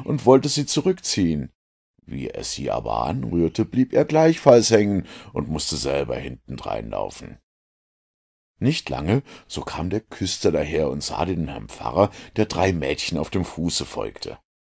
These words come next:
Da verwunderte er sich und rief: „Ei, Herr Pfarrer, wo hinaus so geschwind?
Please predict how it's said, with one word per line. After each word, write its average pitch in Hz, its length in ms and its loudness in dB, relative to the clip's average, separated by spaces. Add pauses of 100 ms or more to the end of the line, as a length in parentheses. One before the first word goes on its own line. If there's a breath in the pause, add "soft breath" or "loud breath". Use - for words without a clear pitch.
(440)
Da 58 120 0
verwunderte 80 640 0
er 69 140 -2
sich 78 240 -6
und 69 140 -4
rief: 80 380 -2 (460)
„Ei, 143 800 4
Herr 123 140 -2
Pfarrer, 147 560 -2 (280 loud breath)
wo 87 160 -2
hinaus 110 480 2
so 180 120 0
geschwind? 117 580 -2